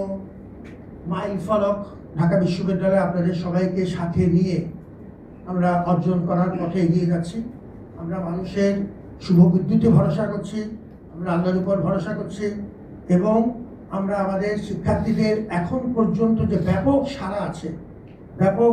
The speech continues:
আগ্রহ আছে এবং আমাদের অংশীজনদের যে সহযোগিতা আছে, এই ভরসাতে আমরা এই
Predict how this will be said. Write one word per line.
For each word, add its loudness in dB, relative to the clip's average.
আগ্রহ 0
আছে -2
এবং -2
আমাদের 2
অংশীজনদের 2
যে -2
সহযোগিতা 0
আছে, -6
এই 4
ভরসাতে 0
আমরা -2
এই 4